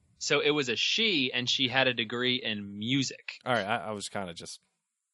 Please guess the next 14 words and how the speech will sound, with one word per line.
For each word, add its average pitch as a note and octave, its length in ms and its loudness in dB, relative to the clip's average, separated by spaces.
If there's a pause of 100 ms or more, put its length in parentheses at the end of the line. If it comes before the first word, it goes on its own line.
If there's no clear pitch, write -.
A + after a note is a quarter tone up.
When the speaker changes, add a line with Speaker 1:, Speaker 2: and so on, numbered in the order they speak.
(460)
Speaker 2:
yeah, A#2 160 2
Speaker 1:
But A2 80 8
you're, A#2 120 8
Speaker 2:
okay. G#2+ 80 2
Speaker 1:
I D3 40 6
mean, D3 200 4 (500)
pretty, D#3 420 2
I D#3 40 0
mean, D3 120 -2
pretty E3 160 0
much C#3+ 140 -2
the - 80 -6
same B2+ 180 2
thing. G#2 300 0